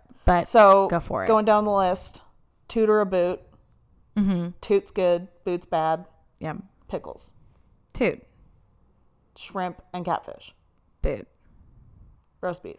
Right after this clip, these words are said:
Speaker 1: Tell me if you disagree.
Speaker 2: I'm agreeing with you
Speaker 1: Roast beef,
Speaker 2: a hundred percent.
Speaker 1: toot.
Speaker 2: I, I, yeah, I'm gonna agree with what you were saying.
Speaker 1: Roast beef, toot.
Speaker 2: Bread pudding.
Speaker 1: Toot.
Speaker 2: So.
Speaker 1: I think it, I'd like to point out,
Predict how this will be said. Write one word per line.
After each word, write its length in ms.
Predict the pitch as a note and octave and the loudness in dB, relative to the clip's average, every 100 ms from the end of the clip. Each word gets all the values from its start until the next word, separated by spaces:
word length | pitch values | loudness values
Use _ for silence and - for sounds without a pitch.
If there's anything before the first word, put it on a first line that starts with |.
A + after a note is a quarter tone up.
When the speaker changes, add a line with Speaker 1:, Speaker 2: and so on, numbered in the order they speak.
| - | -4
Speaker 1:
Tell 140 | G3 | -2
me 80 | G#3+ | -2
if 80 | G3 | -4
you 60 | |
disagree. 420 | - - - D2+ - _ _ _ _ | -8 -10 -10 -14 -16 _ _ _ _
Speaker 2:
I'm 280 | E3 D#3 E3+ | -4 -4 -6
agreeing 320 | E3 E3+ E3+ | -10 -8 -8
with 140 | C3+ D#3 | -10 -6
you 80 | G3 | 0
Speaker 1:
Roast 220 | F#3+ B2 | 0 0
beef, 240 | F3 E3+ | -2 -4
Speaker 2:
a 20 | - | -12
hundred 140 | - | -10
percent. 300 | - G#3 A3 | 0 0 0
Speaker 1:
toot. 40 | - | -2
Speaker 2:
I, 40 | |
I, 20 | G3 | -2
yeah, 180 | F#3+ - | -2 -2
I'm 120 | F3+ | -4
gonna 140 | F#3 | -6
agree 200 | F3 F3 | -4 -6
with 120 | C#3+ | -6
what 100 | D#3+ | -8
you 100 | - | -12
were 60 | - | -14
saying. 200 | - - - - - | -16 -18 -20 -20 -10
Speaker 1:
Roast 180 | F#3 - | -6 -6
beef, 160 | F3 | -6
toot. 340 | - E3+ B2+ - - - - - - | -4 -4 -4 -10 -20 -20 -20 -20 -10
Speaker 2:
Bread 180 | D#3+ D3+ | -6 -4
pudding. 300 | E3+ B2 A2 - - _ _ _ - | -4 -6 -8 -14 -20 _ _ _ -10
Speaker 1:
Toot. 280 | - D#3 - _ _ _ - | -6 -6 -8 _ _ _ -4
Speaker 2:
So. 320 | - A3+ B2 - - - _ _ _ - - | 4 4 2 -6 -20 -20 _ _ _ -20 -20
Speaker 1:
I 60 | - | -4
think 120 | B3+ | 0
it, 60 | B3 | 0
I'd 220 | - F#3 G#3 | 2 2 2
like 140 | G3 | 0
to 80 | G#3 | -2
point 220 | - F#3 | 0 0
out, 200 | F3 - | 0 -2